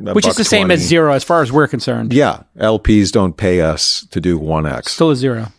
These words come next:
Speaker 1: Yeah.
Speaker 2: Yeah. Um, so you're still at seventy percent.
Speaker 1: Yes. So
Speaker 2: Meaning not accretive to the bottom line.
Speaker 1: That's right. So then you've got, you know, I would say the media, you know, if you're doing a three X fund,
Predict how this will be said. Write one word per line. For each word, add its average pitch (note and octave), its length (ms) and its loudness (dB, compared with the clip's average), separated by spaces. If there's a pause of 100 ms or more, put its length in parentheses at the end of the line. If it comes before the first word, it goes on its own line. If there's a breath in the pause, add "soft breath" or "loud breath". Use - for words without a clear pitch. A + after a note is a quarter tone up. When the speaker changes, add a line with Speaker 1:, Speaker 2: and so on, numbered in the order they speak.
(140)
Speaker 1:
Yeah. E2 160 -4
Speaker 2:
Yeah. A2+ 180 -6 (680 loud breath)
Um, A#2 680 -4
so C3+ 400 0
you're C3 140 0
still F3 260 0
at - 160 -4
seventy C3 360 -2
percent. B2 500 -6 (140)
Speaker 1:
Yes. F2+ 300 2
So - 200 -8
Speaker 2:
Meaning D#3 520 2
not E3 440 0 (180)
accretive C#3 420 -2
to C3+ 80 -6
the B2+ 80 -4
bottom A2+ 260 -8
line. A2 180 -14 (140)
Speaker 1:
That's - 200 -2
right. F2 220 0 (360 soft breath)
So - 140 0
then D#3 180 2
you've C3+ 140 2
got, A#2+ 360 2 (1300 soft breath)
you C3 140 2
know, A2+ 100 4
I A2 160 4
would A#2 160 2
say A#2 220 2
the G#2 120 0
media, A#2 640 2
you A2 160 0
know, F#2+ 100 0 (260)
if C3 140 0
you're E3 140 6
doing D3+ 240 4
a A2 40 2
three A#2 420 2
X G#2 220 0
fund, G2+ 480 -2